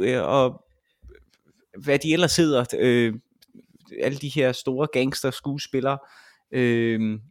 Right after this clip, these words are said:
Al Pacino for eksempel, ikke? De går rundt og ser yngre ud, end de er,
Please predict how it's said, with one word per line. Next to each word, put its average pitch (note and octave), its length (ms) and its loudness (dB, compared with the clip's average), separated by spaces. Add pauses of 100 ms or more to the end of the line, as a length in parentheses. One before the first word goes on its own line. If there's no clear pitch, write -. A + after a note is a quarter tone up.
(120)
Al B2+ 80 2
Pacino D3+ 520 -4
for C3+ 120 -4
eksempel, B2+ 360 -6
ikke? F3 180 -6
De G3+ 60 -8
går F#3 200 0
rundt A3+ 400 -2 (680)
og D3+ 80 0
ser E3 240 0 (220)
yngre B3+ 480 6
ud, A3+ 200 2
end F#3 160 2
de F3+ 160 -2
er, D#3+ 180 6